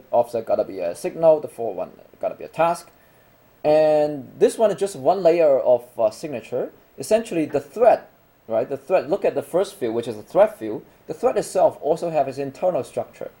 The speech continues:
right? We can further expand it to, to kind of enhance our struct-, uh, our signature. Look at this. If you want to identify instance of thread, and the first, uh, field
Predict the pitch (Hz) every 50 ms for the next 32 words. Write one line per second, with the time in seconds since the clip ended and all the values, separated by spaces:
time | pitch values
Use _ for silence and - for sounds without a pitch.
0 | _ _ _ - 131 151 - 175 160 160 135 135 - - 220 214 214 185 - -
1 | - _ - - 147 131 120 123 - - - - _ _ _ _ _ _ - 139
2 | 135 127 123 120 - 123 117 - 131 135 131 120 - - 135 120 107 104 120 127
3 | 139 - - 120 110 - - - 196 190 - - - 107 110 - 107 113 - -
4 | - 196 143 98 - - 85 - _ _ _ _ _ _ - - 196 - - 117
5 | 113 98 113 - - - _ _ _ _ _ - _ _ _ - 131 127 139 143
6 | 175 202 208 208 175 185 180 185 180 - 160 151 151 147 - 185 180 - - 131
7 | 127 - 123 120 - - 156 180 214 226 - - _ _ _ _ _ _ _ _
8 | - - 131 127 120 123 120 - - 160 170 175 175 - - - _ _ _ _
9 | _ _ _ _ _ _ - - 120 117 117 113 110 107 104 104 - - - -
10 | 262 196 143 123 135 170 - -